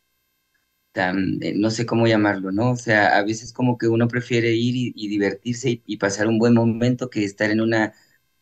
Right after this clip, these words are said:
en una, en una hora o en una hora y media en donde te están taladrando los sentidos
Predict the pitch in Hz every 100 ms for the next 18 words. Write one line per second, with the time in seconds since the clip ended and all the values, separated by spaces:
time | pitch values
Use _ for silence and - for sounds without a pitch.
0 | _ 107 107 113 117 110 - 110 113 113
1 | 113 101 113 110 107 110 113 117 107 107
2 | 110 110 110 107 107 110 110 104 101 -
3 | - 104 110 110 107 104 104 110 - 107
4 | 101 107 110 107 104 -